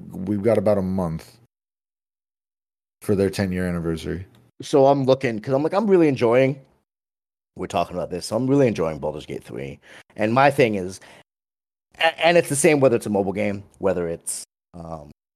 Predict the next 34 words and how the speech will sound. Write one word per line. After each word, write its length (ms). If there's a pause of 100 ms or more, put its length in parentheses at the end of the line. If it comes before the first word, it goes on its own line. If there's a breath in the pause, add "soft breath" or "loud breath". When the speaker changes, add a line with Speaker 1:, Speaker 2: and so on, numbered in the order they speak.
Speaker 2:
whether 220
it's 120
a 40
mobile 220
game, 260
whether 160
it's 100
a 40
video 220
game, 200
whatever. 300
It's 160
like, 100
if 100
I 120
enjoy 220
your 120
game 180
so 220
much, 400
like, 200
you 60
guys 220
deserve 380
more 180
money, 400
right? 300 (380 soft breath)
Speaker 1:
Right. 280
Speaker 2:
And 180
Larian 320
deserves 380
more 120
money, 400 (640 soft breath)
s-, 220